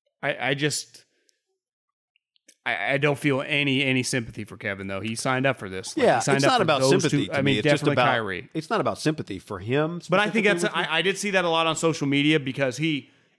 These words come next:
Speaker 1: everyone acknowledges, if you watch that game, and really just Kevin Durant, he is remarkable. Like,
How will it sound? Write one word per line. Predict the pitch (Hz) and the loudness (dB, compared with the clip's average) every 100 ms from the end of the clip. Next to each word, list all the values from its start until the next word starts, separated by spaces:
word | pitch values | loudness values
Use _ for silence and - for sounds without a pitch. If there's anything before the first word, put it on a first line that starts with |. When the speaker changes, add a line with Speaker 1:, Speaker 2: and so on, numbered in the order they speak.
| - | -2
Speaker 1:
everyone | 180 202 175 151 | 2 2 2 0
acknowledges, | 131 123 110 104 101 95 - | -4 -6 -6 -10 -14 -18 -16
if | 131 | -8
you | 143 | -4
watch | 127 123 139 | -4 -6 -6
that | 131 120 | -8 -8
game, | 127 123 120 | -8 -8 -6
and | 147 | -2
really | 151 120 | -2 -2
just | 107 - - _ _ | -8 -10 -12 _ _
Kevin | 151 123 101 | -8 -6 -8
Durant, | 90 85 - - _ _ _ _ - - - | -10 -10 -12 -18 _ _ _ _ -18 -18 -4
he | 175 165 | 2 2
is | 120 | 2
remarkable. | 123 117 123 120 - 95 92 - | -6 -6 -6 -6 -8 -16 -20 -12
Like, | 139 - | -12 -12